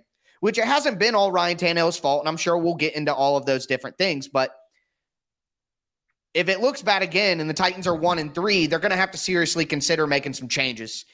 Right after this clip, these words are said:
And that's obviously the biggest storyline for the Titans going forward is, will they look that bad? Because if the Titans could do the opposite,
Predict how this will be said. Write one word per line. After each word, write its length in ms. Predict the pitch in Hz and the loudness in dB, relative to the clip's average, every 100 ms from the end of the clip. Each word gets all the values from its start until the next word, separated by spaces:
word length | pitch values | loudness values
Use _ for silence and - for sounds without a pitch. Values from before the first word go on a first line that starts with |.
| _ _ - | _ _ -2
And 380 | 131 143 139 131 | 0 2 2 2
that's 200 | 170 180 | 0 2
obviously 520 | 156 156 151 - 156 | 0 0 -2 -2 -2
the 80 | 139 | 0
biggest 560 | 147 156 147 - - - _ - | 0 0 0 -2 -4 -12 _ -6
storyline 720 | - 175 180 170 151 147 147 | -2 2 2 2 2 0 0
for 100 | 156 | -2
the 80 | 135 | 0
Titans 360 | 160 147 143 | -2 -2 -4
going 240 | 156 147 139 | -2 -2 0
forward 320 | 180 175 160 | 2 2 2
is, 200 | 165 - - _ _ _ - | 0 -4 -14 _ _ _ -10
will 260 | 127 196 202 | 0 2 2
they 160 | 196 | 0
look 260 | 170 190 190 | 2 0 2
that 200 | 151 143 | 0 2
bad? 240 | 151 143 | 2 2
Because 200 | 151 185 | -2 -6
if 100 | 175 | -4
the 60 | 185 | -4
Titans 320 | 214 254 247 | -2 -2 -4
could 140 | - 190 | -10 -6
do 140 | 226 | -4
the 160 | 175 175 | 0 2
opposite, 460 | 185 143 - - | 0 -4 -14 -14